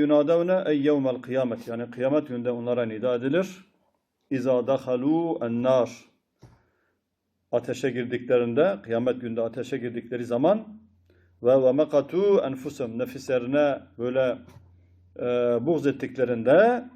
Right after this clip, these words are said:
فَيُنَادِيهِمْ خَزَنَةُ النَّارِ. Cehennem bekçileri onlara şöyle nida, nida eder. لَمَقْتُ اللّٰهِ اَكْبَرُ مِنْ مَقْتِكُمْ اَنْفُسَكُمْ. Evet. Allah'ın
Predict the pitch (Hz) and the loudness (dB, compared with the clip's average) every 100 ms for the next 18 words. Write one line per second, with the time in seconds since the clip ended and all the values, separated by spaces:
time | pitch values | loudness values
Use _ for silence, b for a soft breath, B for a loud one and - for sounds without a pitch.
0 | _ _ _ _ _ _ _ _ 131 135 | _ _ _ _ _ _ _ _ -2 2
1 | 139 139 147 185 165 147 151 131 117 117 | 4 4 4 2 2 2 0 0 -6 -2
2 | 131 135 147 131 135 120 139 165 156 123 | 0 2 2 2 -2 0 4 6 6 2
3 | - - 139 127 135 139 127 120 - 131 | -8 -10 -8 -6 -6 -4 -4 -6 -4 -4
4 | 135 127 131 139 127 - _ _ _ _ | -4 -4 -2 -2 -4 -10 _ _ _ _
5 | - 151 147 127 113 113 120 117 120 110 | 0 4 4 2 0 -4 -4 0 0 0
6 | 107 107 - - _ B B B B - | -4 -8 -12 -20 _ B B B B -4
7 | 120 160 220 226 - 160 175 185 165 170 | 4 6 6 4 -4 0 6 6 4 0
8 | 151 - 185 208 - 151 135 135 135 175 | -2 0 0 0 2 0 2 -2 -2 -4
9 | - 185 180 185 185 123 117 139 131 123 | -4 -8 -4 -4 -4 -6 -8 -10 -12 -12
10 | 120 104 - _ _ _ _ _ _ _ | -12 -16 -18 _ _ _ _ _ _ _
11 | _ _ _ _ b b b b b b | _ _ _ _ b b b b b b
12 | _ 139 117 104 - _ _ _ _ _ | _ 2 2 0 -10 _ _ _ _ _
13 | - 165 170 170 160 202 170 127 - | 4 6 8 6 6 2 0 -4 -10